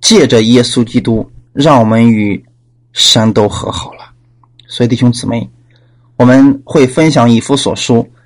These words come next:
让大家都明白，今天我们在基督里边，我们应当是合一的，不应该互相去敌对，不应该互相的去拆台，这样的话反而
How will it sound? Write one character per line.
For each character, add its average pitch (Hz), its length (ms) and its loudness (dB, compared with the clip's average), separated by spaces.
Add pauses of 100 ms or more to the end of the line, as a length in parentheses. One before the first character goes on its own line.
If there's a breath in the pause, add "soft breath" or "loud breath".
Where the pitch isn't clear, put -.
(140)
让 117 180 0
大 127 100 0
家 113 100 0
都 113 140 0
明 113 260 -2
白， - 280 -10 (500)
今 - 120 0
天 135 100 4
我 127 60 4
们 113 140 0
在 113 100 2
基 104 180 -2
督 117 140 0
里 113 160 -4
边， 110 260 -6 (140)
我 - 80 -2
们 120 180 4
应 139 140 4
当 131 140 2
是 123 120 -4
合 117 240 -8
一 117 140 -6
的， - 160 -10 (460 soft breath)
不 196 100 0
应 196 160 4
该 147 320 2 (300)
互 - 320 -2
相 127 280 2
去 127 180 0 (120)
敌 104 200 -8
对， 123 280 -2 (420)
不 190 120 0
应 196 140 4
该 180 200 2
互 - 340 -2
相 151 320 2
的 117 160 2 (300 loud breath)
去 131 220 0
拆 - 340 0
台， 110 420 -4 (440 soft breath)
这 - 120 2
样 139 100 4
的 131 60 -6
话 127 100 0
反 - 260 -6
而 113 140 -4